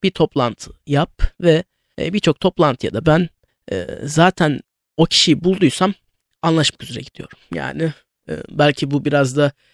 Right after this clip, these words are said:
birçok beni, benim için de konforlu bir alan. Çünkü buluşu değerle, o buluş ne kadar eder, bir fiyat koy falan filan. Ofiste önde yapılacak o kadar işi bir kenara bırakıp ben oraya anlaşmaya gidiyorum demek de teknoloji transfer yöneticisini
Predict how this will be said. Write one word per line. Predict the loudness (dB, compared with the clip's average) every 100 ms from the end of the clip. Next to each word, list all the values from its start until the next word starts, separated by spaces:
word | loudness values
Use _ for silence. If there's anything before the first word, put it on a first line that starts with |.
| _ -4
birçok | -2 0 -2 0
beni, | -2 -2 -4
benim | 0 2 2
için | 0
de | -2
konforlu | 0 0 2 0 0
bir |
alan. | 0 -2 -2
Çünkü | -4 -2 -4 _ _ 4
buluşu | 4 6 2 4
değerle, | 4 4 4 4 4 2 _ -20 0
o | 2 4
buluş | 2 2
ne | 0
kadar | 2 2 2
eder, | 4 4 4
bir | 0
fiyat | -2 -2 -2 -2
koy | 0 0
falan | 0 0 0
filan. | -2 -6 -4
Ofiste | -4 -4 0 2
önde | 4 2
yapılacak | 2 0 -4 -2 0
o | 2
kadar | 2 4 4 2
işi | 0 0 -2 -6
bir | -6
kenara | 0 2 2
bırakıp | 2 -2 -6 -16 -16 _
ben | 2 4 2 -6 _ 0
oraya | 4 4 4
anlaşmaya | 4 2 2 2 2
gidiyorum | 2 2 2
demek | 2 0 -2
de | -4 -4 _ -8
teknoloji | -6 -4 -4
transfer | -4 -4 0 2 4
yöneticisini | 2 0 -6 -2 2 2